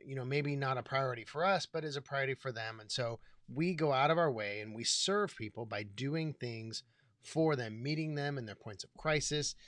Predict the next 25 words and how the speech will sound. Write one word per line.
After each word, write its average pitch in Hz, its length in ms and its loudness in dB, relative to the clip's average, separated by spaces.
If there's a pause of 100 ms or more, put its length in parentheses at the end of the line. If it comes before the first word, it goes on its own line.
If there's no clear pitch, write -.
(160)
in 104 120 -12
their 101 100 -10
points 120 320 -8
of 113 60 -6
need. 147 340 -2
And 127 100 -2
we 123 120 -4
try 143 240 2
to 160 80 6
go 135 220 6
out 139 180 6
of 170 60 2
our 175 120 8
way 104 320 -2 (340)
to 135 120 0
help 123 380 0
others. 131 360 2
That's 104 200 -8
how 117 180 -2
we 127 320 -2
think 117 440 -6
that - 180 -6
servant 123 340 -4
leadership 98 460 -8
is, 95 260 -8